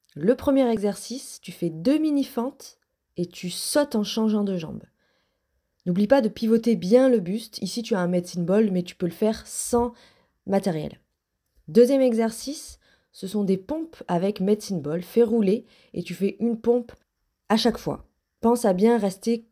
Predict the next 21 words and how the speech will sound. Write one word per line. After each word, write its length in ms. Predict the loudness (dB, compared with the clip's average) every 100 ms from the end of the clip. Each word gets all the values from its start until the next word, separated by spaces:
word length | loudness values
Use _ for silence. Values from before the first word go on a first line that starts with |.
| 0
tête, 220 | 0 0
colonne, 340 | 0 2 2
bassin 440 | 2 -2 -2 -4 -4 _ _ -2
alignés. 500 | 0 2 0 -2 -6 _ 4
Pense 240 | 4 4
à 80 | 2
toujours 340 | 2 -2 2
rentrer 300 | 2 2 2
le 80 | 2
ventre 380 | 2 -2 -2 -4
et 160 | 0 0
avoir 340 | 2 0 2
les 120 | 0
fessiers 560 | -2 -2 -2 -2 -2 -4
bien 280 | -2 2 2
contractés. 600 | 2 -4 -4 -8 -14 -18 _ _ _ _ _ 0
Ici, 340 | 0 2 2
c'est 140 | 4 2
un 60 |
squat 280 | 4 4 2
sumo 460 | 0 0 2 2